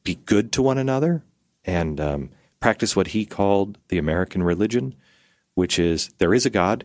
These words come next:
He's gonna judge us. Best way to serve him is to serve your fellow man. That's the American religion. That's what made us good as a nation. And, um, and I think that, um, we coddle people too much.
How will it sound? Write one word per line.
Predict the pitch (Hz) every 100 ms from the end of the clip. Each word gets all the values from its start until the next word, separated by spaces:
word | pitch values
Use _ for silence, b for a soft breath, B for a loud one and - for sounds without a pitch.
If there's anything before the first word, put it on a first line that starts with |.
| _
He's | - 147
gonna | 131 101
judge | 82 73 113
us. | 127 - _ -
Best | 139 -
way |
to | 92
serve | - 82 90
him | 123
is | 120 -
to | 120
serve | 135 123
your | 117
fellow | 123 127
man. | 143 101 71 _ _ -
That's | 120 -
the | 76
American | 71 69 -
religion. | 76 95 95 90 101 _
That's | 113 117
what | - 98
made | 101
us | 87 -
good | 90 95 101 90 - _
as | 87 73
a |
nation. | 69 69 - - 80 _ _ _ _ _ _ _
And, | 90 85 82
um, | 82 82 78 76 _ _ _ _ _ _ _
and | 98
I | 101
think | 101 120
that, | - 92 - _ _ -
um, | 98 92 87 82 78 - _ _ _ _ _ _ _ _ _ _ _ _ _ _ _ _ _ _ _ _
we | 104
coddle | 92 - 104 95 135
people | 170 156 - 147
too | -
much. | 139 147 156 -